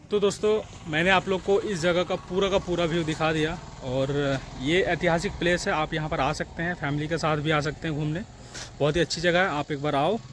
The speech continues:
इस, अ, place को, इस भवन को एक बार देखो। बहुत ही, अ, बहुत साल पुरानी है, अ, लगभग छः सौ साल पुरानी ये इमारत है। और महाराजा अकबर के ज़माने से ये है,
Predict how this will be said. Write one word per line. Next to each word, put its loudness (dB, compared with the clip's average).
इस, -4
अ, 2
place 6
को, -4
इस -8
भवन 0
को -4
एक -4
बार 0
देखो। -2
बहुत -4
ही, -4
अ, -6
बहुत 0
साल 0
पुरानी 0
है, -2
अ, -8
लगभग -4
छः -4
सौ -4
साल -2
पुरानी -2
ये 0
इमारत -2
है। -6
और -2
महाराजा 2
अकबर 0
के 0
ज़माने 0
से -4
ये -2
है, 0